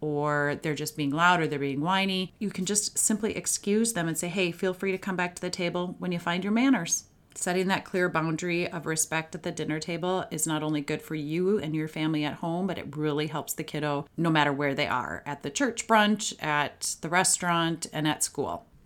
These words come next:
All right, number thirty-nine. Well, that was embarrassing. Now, some of you might be wondering, "Why did I even put this one in here?" And it's because I think it's super important to teach our kids about how to handle embarrassment.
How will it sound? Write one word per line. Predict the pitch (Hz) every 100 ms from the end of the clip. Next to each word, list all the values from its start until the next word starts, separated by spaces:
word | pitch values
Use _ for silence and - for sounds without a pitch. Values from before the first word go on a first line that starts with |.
| -
All | 170 180
right, | 185 180
number | 165 180 196
thirty-nine. | 196 190 185 185 180 180 180 160 156 -
Well, | 190 208 208
that | 147 175 208 277 208
was | 196 175
embarrassing. | 165 151 147 143 143 147 139 160 208 - -
Now, | 208
some | 202 233
of | 226
you | 220
might | 208 202
be | 202
wondering, | 180 190 202 165
"Why | 170
did | 247
I | 247
even | 170 175
put | 196 -
this | 196 202
one | 185 165
in | - 180
here?" | 196 160 147 -
And | 196 190
it's | -
because | - 202 - - 302 247 190 180 185 -
I | 202
think | 226 226
it's | 214 -
super | - - 254 240 254 -
important | 233 220 - 247 254 214 180 180 - - -
to | 226
teach | 226 247 240 220
our | 226
kids | 226 208 208
about | 185 190 190
how | - 214 202
to | 208
handle | 180 202 208 208 170 160 208
embarrassment. | 170 180 175 185 185 165 147 147